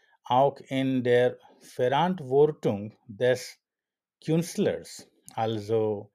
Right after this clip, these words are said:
derjenigen, die Körperschmuck aufführen oder tragen, nicht arrogant zu sein oder sich auf Gewalt oder andere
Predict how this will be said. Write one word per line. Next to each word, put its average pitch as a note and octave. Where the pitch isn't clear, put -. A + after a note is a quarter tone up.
derjenigen, A#2+
die C3+
Körperschmuck D3+
aufführen E3
oder A#2+
tragen, C3
nicht G3+
arrogant D#3+
zu C3+
sein A#2+
oder D3
sich F3
auf B2+
Gewalt A#2+
oder D3+
andere D3+